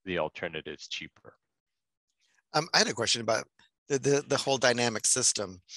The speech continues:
Speaker 2: W-, what happens on that occasional day when too many people decide they need to drive their car, um, and overload your parking?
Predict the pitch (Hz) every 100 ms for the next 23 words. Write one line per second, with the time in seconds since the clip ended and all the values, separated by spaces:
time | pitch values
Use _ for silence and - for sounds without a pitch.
0 | - - - - 175 156 208 240 220 117
1 | 101 101 - - - 113 110 113 110 110
2 | 127 123 117 113 107 104 117 113 101 107
3 | - - - _ _ 123 117 123 120 120
4 | 117 165 151 139 135 160 151 127 110 107
5 | 127 120 110 113 113 113 110 113 110 110
6 | 98 - - 135 98 85 82 87 _ _
7 | _ _ _ _ 107 98 92 90 73 -
8 | _ _ _ _ _ _ _ _ _ 110
9 | 110 107 110 98 101 101 92 104 92 90
10 | - 127 - -